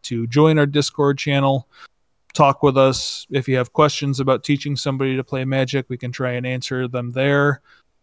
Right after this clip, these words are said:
Um, we help with decks. If you've got a deck you've got questions with, you can post it up and you'll get a whole bunch of eyes on it. Everybody giving their opinions on what you should do. Um,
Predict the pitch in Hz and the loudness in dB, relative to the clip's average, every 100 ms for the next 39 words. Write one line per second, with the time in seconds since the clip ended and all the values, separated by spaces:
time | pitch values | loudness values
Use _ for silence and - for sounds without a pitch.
0 | - 113 113 110 110 113 113 - _ 139 | -6 -4 -2 -4 -6 -12 -16 -18 _ -4
1 | 127 131 120 117 117 139 - - - - | 0 0 0 -4 0 0 0 -4 -6 -6
2 | - 117 113 120 113 - 131 - 143 147 | -6 -8 -4 -2 -2 -2 -6 -6 -2 -2
3 | - - 147 - 156 151 165 165 185 _ | 0 -2 -6 -4 -4 -4 -2 -4 -4 _
4 | _ _ _ 123 123 120 120 - 135 123 | _ _ _ -14 -10 -10 -6 0 0 0
5 | 120 120 143 - 120 120 110 _ _ 131 | -4 -4 -4 -6 -8 -8 -10 _ _ -4
6 | 131 127 123 127 131 131 127 135 123 127 | -2 0 0 2 2 2 0 -2 0 0
7 | 127 127 123 131 147 _ _ _ _ _ | 0 -2 -2 -2 -4 _ _ _ _ _
8 | _ _ - 131 120 120 120 110 _ 202 | _ _ -6 -4 -2 -2 -2 -6 _ -14
9 | 139 143 135 131 131 127 - 139 135 135 | -2 -2 0 0 0 0 0 0 -2 -4
10 | 131 131 135 131 - 131 120 127 143 170 | -6 -6 -6 -8 -10 -10 -4 -2 -2 -6
11 | _ _ _ _ _ _ _ _ _ _ | _ _ _ _ _ _ _ _ _ _
12 | _ - 110 117 110 110 113 113 117 120 | _ -16 -14 -12 -10 -10 -10 -10 -10 -10
13 | 120 120 | -10 -12